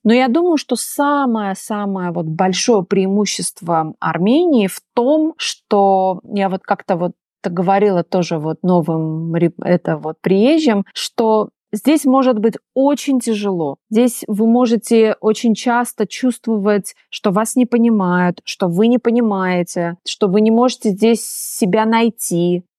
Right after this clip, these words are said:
Люди не понимают, что что-то не так, не признают, что что-то не так. Но то, каким нужным вы почувствуете здесь себя, вы мало где можете это почувствовать. То есть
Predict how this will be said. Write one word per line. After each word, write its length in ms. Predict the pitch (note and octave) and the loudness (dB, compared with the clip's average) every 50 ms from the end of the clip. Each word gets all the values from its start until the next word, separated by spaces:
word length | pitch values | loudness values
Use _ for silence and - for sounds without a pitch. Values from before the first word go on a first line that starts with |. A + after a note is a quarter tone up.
| _ - - | _ -6 -2
Люди 300 | A#3 G3 B3 B3 G#3 B3 | 0 2 2 2 2 2
не 140 | A#3 A#3 | 2 2
понимают, 520 | - - A3 G#3+ A3 A3 A3 A3+ A#3 A#3 - | 0 0 0 0 0 0 0 0 0 0 -2
что 160 | - - - | -4 -6 -6
что-то 320 | G3 - - A#3 G#3+ - A3+ | -6 -4 -2 -4 0 0 0
не 140 | G#3+ A3 A3+ | 2 2 0
так, 440 | - _ - F#3+ F3 E3+ F3 E3+ _ _ _ | -2 _ 0 0 2 2 0 -2 _ _ _
не 260 | - G3+ G3+ A3 A#3 | -8 -4 -2 0 0
признают, 800 | - C#4 C4 C4+ A#3 A#3 B3+ C4 C4 B3+ G#3+ G3+ G3 G3 G3+ - | 2 2 2 2 2 2 2 2 2 2 2 2 0 0 -2 -4
что 200 | - - - F#3+ | -8 -8 -8 -8
что-то 380 | - - - G#3 F#3+ - G3+ F#3 | -8 -6 -6 -6 -4 -4 -6 -6
не 160 | F#3 F#3+ F#3 | -6 -8 -8
так. 380 | F#3 - F3+ F3 E3+ E3+ E3+ - | -4 0 0 2 2 0 -2 -2
Но 480 | B3 A3+ A3+ B3 B3+ A#3 G3 D#3 - F3+ - | 0 2 2 4 2 2 0 -2 -6 -4 -2
то, 120 | D4+ D4+ D4+ | -2 -2 0
каким 540 | - B3 A3+ G#3+ - - C#4 C#4+ C4+ A#3+ - | -2 -2 -2 -2 -2 0 2 2 2 2 0
нужным 880 | - G#3+ G#3 G#3 A3 A#3 C4+ D4+ D#4+ C#4 A3 G3 G3+ F#3+ F3 E3 E3 - - _ _ - | 0 0 2 4 4 4 4 4 2 2 2 2 0 0 0 -2 -4 -8 -12 _ _ -10
вы 220 | - F3+ F#3 G#3+ A3+ | -6 -2 0 0 0
почувствуете 1000 | - - G3+ G3 - - - C4+ - - - G#3 G3 F#3+ F#3 F#3 E3+ - - E3+ E3 | 0 0 -2 -2 -2 0 -2 -2 -2 -2 -4 -2 2 2 2 2 0 -2 -4 -6 -4
здесь 720 | D#3 D3+ D3+ D#3+ - G3+ G3+ F#3+ F3 - - - - _ _ _ _ _ _ _ _ _ | -4 -6 -8 0 2 4 4 4 2 0 -6 -20 -20 _ _ _ _ _ _ _ _ _
себя, 680 | _ - - - - F#3 F3 F#3 G#3 A3+ C4+ D#4+ F4+ F#4+ F4+ _ _ _ _ _ - | _ -18 -14 -8 -8 -6 -2 0 0 0 0 0 -4 -6 -10 _ _ _ _ _ -8
вы 140 | G#3 G3 A3 | -2 0 0
мало 440 | G#3 G3 G3+ A3 A#3+ C4 C#4 C4+ B3 | 2 2 0 0 0 0 0 0 -2
где 220 | G3+ F#3+ G3+ G3+ | -2 -2 -2 -2
можете 420 | F#3+ G3 G3+ G#3 G#3 G#3 - - F#3+ | -2 -2 -4 -4 -4 -6 -6 -6 -8
это 160 | F3+ - F#3+ | -6 -8 -8
почувствовать. 880 | - - E3+ F3 - - F3 - - - - - - - - - - - _ _ _ _ _ _ _ _ _ _ _ | -6 -6 -6 -6 -4 -8 -8 -8 -10 -16 -18 -16 -14 -16 -14 -14 -16 -18 _ _ _ _ _ _ _ _ _ _ _
То 80 | - G#3+ | -2 0
есть 240 | G3+ F#3+ - - - | 0 0 -4 -10 -18